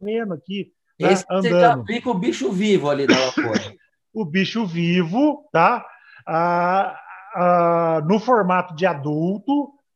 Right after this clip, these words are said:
Speaker 1: ou às vezes, dependendo da espécie, depende muito da pesquisa, que a pesquisa sempre trabalha qual que é a, a forma mais barata de liberar e mais eficiente.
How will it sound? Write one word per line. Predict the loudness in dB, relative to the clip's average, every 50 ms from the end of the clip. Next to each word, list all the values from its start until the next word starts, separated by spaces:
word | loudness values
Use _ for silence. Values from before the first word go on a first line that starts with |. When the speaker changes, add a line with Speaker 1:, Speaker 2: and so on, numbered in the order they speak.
| _ _ -4
Speaker 1:
ou | -2 0 2 2 2 2
às | 2 2 0 0 -4
vezes, | -4 -2 0 0 0 0 -2 -4 -6
dependendo | -6 -6 -4 -4 -6 -6 -4 -4 -4 -4 -4 -4 -6 -4 -4
da | -2 -2
espécie, | -4 -6 -6 -6 -6 -4 -4 -4 -6 -8
depende | -10 -10 -8 -8 -6 -6 -6
muito | -6 -6 -8 -8 -2
da | -2 -2
pesquisa, | 0 0 -4 -6 -6 -6 -6 -6 -4 -4 -4
que | -4
a | -6
pesquisa | -6 -6 -8 -8 -8 -6 -6 -6 -4
sempre | -4 -6 -6 -4 -6 -8 -8 -10 _ _ _ _ _ _
trabalha | -2 -2 0 2 2 4 4 4 4 2
qual | 0 0 -2 -2
que | -2 0
é | 0 0
a, | 0 -2 -6 -12 _ _ _ _ _
a | -4 -4
forma | -4 -2 2 4 6 6 6 6 4 0 -2
mais | 0 0 0 0 -2 -2
barata | -2 0 0 2 2 2 2 2 0 -2 -4 -6
de | -6 -6 -8
liberar | -8 -6 -4 -2 -2 0 0 0 0 0 0 -2 -6 -10 _ _ _ _
e | -10 -8
mais | -4 -4 -4 -4 -4 -6
eficiente. | -8 -10 -10 -12 -16 -16 -10 -6 -2 0 0 0 -2 -4 -8 -14 -18 -18